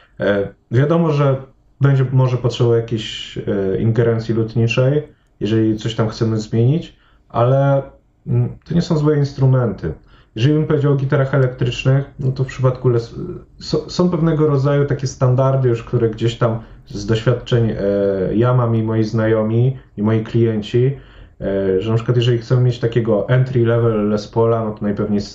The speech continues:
sięgniemy, sięgniemy po Vintage'a albo Epifona. Jeżeli chcemy mieć entry level, e, Stratocastera, no to sobie kupimy, e, na przykład, e, coś z,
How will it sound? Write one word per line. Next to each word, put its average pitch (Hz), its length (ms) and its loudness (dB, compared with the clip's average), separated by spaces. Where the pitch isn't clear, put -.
sięgniemy, 95 600 -4
sięgniemy 101 400 -4
po 95 140 -4
Vintage'a 98 400 -2
albo 98 280 0
Epifona. 90 540 -4
Jeżeli 110 200 -2
chcemy 113 340 0
mieć 110 200 -2
entry 110 280 -2
level, 104 460 0
e, 95 40 -4
Stratocastera, 117 1200 0
no 117 100 2
to 120 120 0
sobie 117 260 0
kupimy, 107 440 -2
e, 92 1160 0
na 92 140 -2
przykład, - 640 -4
e, - 40 -4
coś 95 260 -4
z, - 560 -16